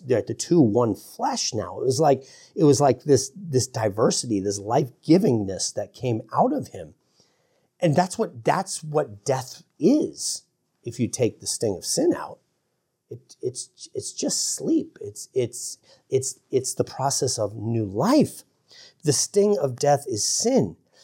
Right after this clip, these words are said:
And the strength of sin, what makes sin stick into the bee,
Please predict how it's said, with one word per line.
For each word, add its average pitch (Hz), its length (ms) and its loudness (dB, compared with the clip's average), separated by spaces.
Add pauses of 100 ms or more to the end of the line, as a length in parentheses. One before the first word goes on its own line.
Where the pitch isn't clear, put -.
(200)
And 165 160 6
the 156 60 6
strength - 580 2
of 147 100 4
sin, 226 340 4
what 160 140 2
makes 196 260 4
sin 196 240 6
stick - 840 -4 (680)
into 156 300 6
the 131 120 4
bee, 110 420 0